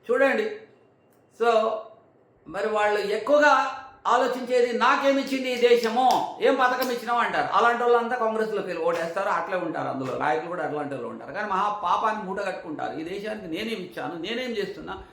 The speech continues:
ఈ దేశం ఎలా బాగుపడుతుంది, ఆ, అని ఆలోచించే వాళ్ళంతా వీటిలో ఉంటారు. So, ఈ పాండవుల వైపు వీళ్ళు దేశం అంటే ప్రాణం. So, భారత్ మాతకి జయ అంటారు, భారత మాత కోసం ప్రాణం ఇవ్వడానికి సిద్ధంగా ఉంటారు. వాళ్ళు భారత మాతకు మోడెవరు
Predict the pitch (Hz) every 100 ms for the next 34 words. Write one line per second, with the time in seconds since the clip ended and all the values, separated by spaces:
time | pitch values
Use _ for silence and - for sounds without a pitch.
0 | _ _ - 214 240 233 226 277 262 254
1 | 233 214 196 202 233 - - - _ _
2 | _ _ - 214 220 - 214 226 - 202
3 | 233 226 220 220 202 202 196 214 180 175
4 | 180 185 190 170 151 135 123 - - 160
5 | 151 143 170 190 190 165 139 123 - -
6 | - - - - - - 151 190 214 214
7 | 180 214 214 220 160 - 165 185 185 -
8 | 170 180 160 - - _ _ _ _ 147
9 | 147 147 185 190 185 185 196 202 175 -
10 | - - 165 143 170 185 185 180 180 160
11 | 170 175 170 180 175 - 180 180 160 160
12 | 170 165 160 170 165 165 156 143 147 160
13 | 156 160 170 170 165 170 160 156 165 160
14 | 151 143